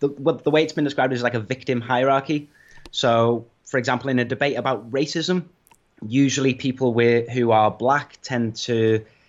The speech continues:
be seen as more authoritative to discuss the issue because they have historically, you know, been seen as racism. And, but then certain people might take that to a ridiculous level and say, "Okay, a black lesbian has more right to speak about racism and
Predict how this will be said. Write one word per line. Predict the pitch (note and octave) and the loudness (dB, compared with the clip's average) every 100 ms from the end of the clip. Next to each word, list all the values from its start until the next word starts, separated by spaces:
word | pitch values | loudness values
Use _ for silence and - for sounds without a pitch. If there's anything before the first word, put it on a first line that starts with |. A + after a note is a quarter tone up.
| _ _ _ _ | _ _ _ _
be | A#2+ | 0
seen | A2 D3 C3 | 2 4 4
as | A#2+ | 4
more | B2+ B2+ | 4 4
authoritative | A#2+ A#2+ C#3 C#3 D3+ D3+ | 4 2 2 2 0 -6
to | - | -8
discuss | A#2+ A#2+ C3+ A#2+ | -8 -4 -4 -2
the | C3 | -2
issue | C3+ E3+ E3 | 0 -2 -4
because | A2+ - - A#2+ G#2+ - | -6 -4 0 2 0 2
they | A#2 A2+ | 2 4
have | A2 G#2+ | 2 0
historically, | - A2+ - G#2+ G#2+ A2 G#2 - | -6 -4 2 2 2 -4 -6 -8
you | A2+ | -4
know, | G2 F#2+ | -2 0
been | G#2+ | -2
seen | F#2+ G#2+ | -2 -2
as | F#2+ | 0
racism. | A2 A2 A#2+ C3 B2+ - - | 0 0 0 0 0 -8 -4
And, | C3 B2+ B2+ - | 2 2 2 -2
but | D3 | 0
then | C#3+ C#3 C3+ _ _ _ | 2 2 -2 _ _ _
certain | - D#3 C#3 | -4 -2 -2
people | C3 C3 | -4 -2
might | C3+ | -2
take | C#3 B2 | -2 -4
that | C3 - | -4 -4
to | B2+ A2+ | -4 -2
a | |
ridiculous | A2 A2 C#3 C#3 B2+ | 0 -2 -2 -2 0
level | C#3 C3 | 0 0
and | C3 | -2
say, | - G#2+ | -2 -2
"Okay, | G2+ G#2 | -2 -4
a | G#2 | -2
black | A#2 A2+ - | -2 -2 -2
lesbian | A#2 B2+ C#3 C#3+ C#3 - _ _ _ | -2 0 2 0 0 -10 _ _ _
has | A#2 A#2 | -2 2
more | B2 A#2+ | 4 4
right | A#2+ A#2+ | 2 -2
to | - | -8
speak | - A#2+ | -8 -8
about | B2 A#2 | -2 -2
racism | G#2+ A2+ A#2 A2+ A2+ | -2 -6 -6 -4 -2
and | G#2+ G#2 | -2 -4